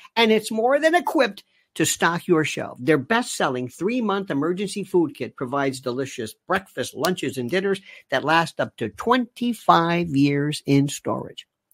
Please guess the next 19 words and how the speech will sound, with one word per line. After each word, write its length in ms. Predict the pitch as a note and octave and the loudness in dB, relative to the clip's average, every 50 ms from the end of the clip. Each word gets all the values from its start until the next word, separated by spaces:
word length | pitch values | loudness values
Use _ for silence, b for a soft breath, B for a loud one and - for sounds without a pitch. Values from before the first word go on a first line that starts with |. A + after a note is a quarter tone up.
| _ - | _ -16
And 100 | F#2 G2+ | -4 2
right 240 | B2 E3 A#3 - | 2 4 4 2
now, 240 | F#3+ F3+ D3 - - _ _ | 0 -2 -2 -4 -6 _ _
listen 200 | - - F#3 E3 | -6 -2 -2 -2
carefully, 420 | - E3 D3 B2 - A2+ G2+ - _ b b b b b b | 0 -2 -4 -6 -8 -12 -16 -18 _ b b b b b b
it's 280 | - B2+ - - - - | -2 0 0 0 -4 -8
two 400 | - - D#3 D3+ D3+ D3+ D#3 - _ _ | 0 4 6 8 8 8 4 2 _ _
hundred 460 | - - C#3+ C#3 A#2+ A2+ B2 A2+ G#2 | -4 2 2 4 4 4 2 0 0
dollars 420 | A2 A#2+ G#2+ G#2 F#2 G2+ G2+ G2+ A2 | -2 -6 -6 -6 -8 -10 -12 -12 -12
off. 220 | - - - - - | -10 -12 -12 0 4
That's 220 | A3+ F#3 - - | 4 4 6 4
right. 180 | E3 B2+ A2 B B B B B _ | 2 0 0 B B B B B _
Get 140 | - F3 | 2 4
over 280 | D#3+ D3+ B2+ B2 A#2+ G#2 | 4 4 2 0 -4 -6
two 240 | - - - D#4+ D#4+ | 2 6 6 6 6
thousand 440 | - C#4+ A#3+ A#3 A#3 G#3 A3 G#3 F#3 | 6 4 2 2 2 0 0 -2 -2
calories 480 | - F3+ D#3+ D#3+ D#3 D#3+ E3 D#3+ - - _ - | -2 -2 -2 -2 0 0 0 0 -2 -4 _ 0
every 260 | A3 A3 A#3+ D4 C#4+ | 2 2 2 2 2
day. 320 | A3+ F3 C3+ C3 C#3+ C#3+ | 2 2 0 0 -2 -4